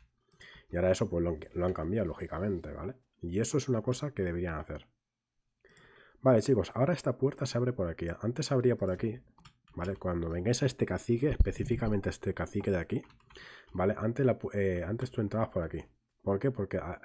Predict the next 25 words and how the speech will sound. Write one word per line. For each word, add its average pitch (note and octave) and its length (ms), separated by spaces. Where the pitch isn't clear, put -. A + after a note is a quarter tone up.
eh, F2 480
el G2 140
guardián F#2+ 340
estaba F#2+ 260
aquí, D2 240
en F2+ 100
este F#2 160
cuadrito E2+ 420
de D2+ 80
aquí, - 160
¿vale? E2+ 220
Pero G#2 100
ahora B2+ 140
el B2 40
guardián A#2 460
lo G#2+ 160
han A2 60
cambiado G#2 240
de F#2+ 80
sitio B2 400
y F#2 140
ahora G2 120
está - 160
aquí - 160
arriba. D#2 320